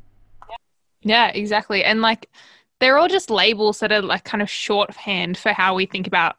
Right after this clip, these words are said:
how things should be done, but they're not supposed to be dismissive or sum up our whole selves. Like, you're, you're being engaged as a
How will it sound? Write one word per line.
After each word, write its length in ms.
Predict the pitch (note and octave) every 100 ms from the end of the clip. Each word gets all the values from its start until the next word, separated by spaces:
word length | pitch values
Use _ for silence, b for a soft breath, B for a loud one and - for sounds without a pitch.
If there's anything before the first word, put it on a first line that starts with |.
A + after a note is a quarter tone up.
| -
how 240 | - F3
things 260 | - F#3 F#3+
should 140 | F#3
be 80 | F3+
done, 300 | E3+ D#3+ E3+
but 200 | F#3 F3+ - B B B
they're 120 | B3
not 180 | A#3+ -
supposed 400 | C#4+ - A3 -
to 80 | G#3+
be 460 | G3+ F#3+ F3+ - -
dismissive 680 | A3+ - G#3 G3 G3+ F#3+ F3
or 380 | - F#3+ F3+ F3
sum 280 | - G#3+ G3+
up 140 | F#3
our 140 | F#3 F3
whole 260 | - E3+
selves. 460 | - - - - -
Like, 180 | F#3+ - _ B B B
you're, 460 | G3 G#3+ G#3 G3+ - - _ _ _ _
you're 340 | F#3+ A3 F#3 G3+ _ _ _ _ _ _ -
being 160 | B3+
engaged 680 | B3 A3+ F#3 G3+ G#3+ F#3 G#3+
as 160 | G3+
a 260 | F#3+ F3+